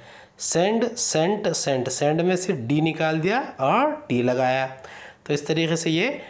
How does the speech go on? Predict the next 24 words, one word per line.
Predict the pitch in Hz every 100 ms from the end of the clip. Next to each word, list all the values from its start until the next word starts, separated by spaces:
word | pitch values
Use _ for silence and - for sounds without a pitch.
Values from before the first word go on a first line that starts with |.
| - -
वीक | 110 117 143 143
वर्ब | 135 139
फॉर्म | - 139 139 233 277 214
बन | 113 104 107
गया | 113 120
है। | 117 120 120 - - - - _
तो | 156
ये | 165
वीडियो | 165 165 170
आपको | 160 175
अगर | 165
पसंद | 156 147 165 160
आया | 165
तो | 160
इसे | 147 139
लाइक | 131 135 135
कीजिए, | 143 143
शेयर | 151 - 131
कीजिए, | 131 135 139
सब्सक्राइब | - 120 - - 139 139
कीजिए। | - 143 180 208 208 - - -
ऐसे | 120 120 151
ही | 151 156
और | 139